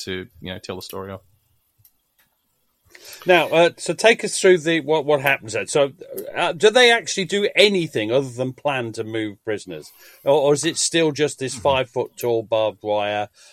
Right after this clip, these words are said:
Speaker 2: Uh, there's a couple of Vickers machine guns badly sighted. You make a big
Speaker 1: Yeah.
Speaker 2: point about that, and there seems to be a Bren or two about, and rifles.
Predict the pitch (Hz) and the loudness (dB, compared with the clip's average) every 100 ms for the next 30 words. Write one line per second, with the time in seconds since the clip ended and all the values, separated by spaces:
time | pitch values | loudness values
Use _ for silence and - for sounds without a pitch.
0 | - 113 113 127 127 135 202 151 156 135 | -8 -4 -4 -2 -4 0 0 0 -2 0
1 | 165 156 123 135 - 143 131 127 127 120 | -2 -2 -6 -6 -4 -4 -4 -4 -4 -4
2 | 135 127 113 117 120 - 165 165 - 151 | -2 -2 -4 -6 -4 -2 0 0 -4 -8
3 | 113 107 101 98 104 104 110 95 - _ | -8 -8 -8 -10 -10 -6 -4 -4 -6 _
4 | _ - 123 113 - 110 107 110 113 110 | _ -8 -6 -6 -4 -4 -2 -4 -4 -4
5 | - - - - 139 120 127 135 160 147 | -10 -20 -12 -2 -2 0 -2 0 0 -2
6 | - 127 117 135 123 110 104 - 104 92 | -2 0 2 2 2 2 -4 -4 -4 -4
7 | 95 95 92 _ 131 - 127 123 107 92 | -6 -6 -10 _ -14 -8 -2 0 0 -2
8 | - 92 - | -8 -10 -10